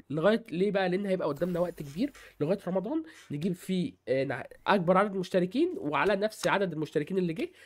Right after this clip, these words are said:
هنوزع عليه روبوكس ليكوا. فانتوا كل ما الع-، كل ما نوصل لتمانين ألف بدري، كل ما انتوا تستفادوا اكتر.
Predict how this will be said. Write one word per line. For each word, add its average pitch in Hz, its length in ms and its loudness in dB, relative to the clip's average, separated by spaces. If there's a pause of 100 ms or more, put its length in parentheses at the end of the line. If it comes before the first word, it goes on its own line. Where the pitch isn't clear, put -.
(200)
هنوزع 160 460 0
عليه 156 160 0
روبوكس 190 480 -6
ليكوا. 143 320 -6 (440)
فانتوا 226 440 2
كل 226 260 4
ما 180 80 6
الع-، 165 420 2
كل 202 180 6
ما 180 80 2
نوصل 214 240 4
لتمانين 170 280 -2
ألف 202 200 -2
بدري، 277 400 0
كل 190 200 0
ما 185 80 4
انتوا 180 180 -2
تستفادوا 151 400 -6
اكتر. - 280 -8